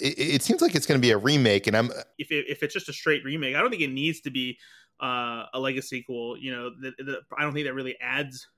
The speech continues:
Speaker 2: much to it. If anything, it would be a weird coincidence if it was a legacy sequel and they kinda had this, the same story
Speaker 1: <laughs>
Speaker 2: again. Um, but I think that there's a whole different perspective, I think, that comes from modern because, uh, you know, I don't think that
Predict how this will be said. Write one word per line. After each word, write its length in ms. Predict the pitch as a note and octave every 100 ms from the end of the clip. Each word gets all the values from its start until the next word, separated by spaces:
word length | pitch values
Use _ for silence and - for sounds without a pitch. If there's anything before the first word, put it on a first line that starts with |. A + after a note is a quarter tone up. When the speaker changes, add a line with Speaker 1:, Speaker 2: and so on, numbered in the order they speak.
| _ _
Speaker 2:
much 320 | C#3 C3+ -
to 120 | -
it. 60 | C3
If 80 | C3
anything, 260 | C#3+ C#3+
it 60 | C3+
would 120 | C3
be 120 | C3
a 80 | B2
weird 300 | A#2+ C3 B2+ -
coincidence 580 | A#2 C3 C3 B2 A#2 B2
if 60 |
it 40 | B2+
was 120 | A#2+
a 60 |
legacy 400 | B2 B2 A#2+ -
sequel 220 | A#2+ B2 A#2
and 100 | A#2+
they 80 | A#2 G2+ -
kinda 160 | C#3+
had 160 | C#3+ D3
this, 180 | C4+ D3
the 100 | -
same 220 | D3+ -
story 460 | - - C#3+ E3 D3+
Speaker 1:
<laughs> 20 |
Speaker 2:
again. 280 | C#3+ C3+ D#3 - - - - -
Um, 440 | D#3+ D#3 D3+ D3 -
but 100 | E3
I 80 | E3+
think 180 | A3+ G#3+
that 220 | F3+ - _ _ _ _ _ _ _
there's 120 | F#3+
a 60 | F#3
whole 240 | - A3
different 260 | G3 F#3 D#3+
perspective, 520 | D3 - D#3 E3 C#3+
I 60 |
think, 200 | B2+ C3
that 180 | B2+ -
comes 320 | - C3+ C3
from 600 | - C#3 C3+ C3 C3 B2 - _ _ _ _ _
modern 600 | D#3+ C#3+ C3+ D#3 C#3 A#2+
because, 560 | B2 B2+ C#3+ C3 C3 B2 C3
uh, 340 | B2+ B2 B2 -
you 140 | D#3
know, 220 | C#3 B2+ - _ C3+
I 80 |
don't 160 | D#3+ E3+
think 180 | F3 D3+
that 320 | F3+ - -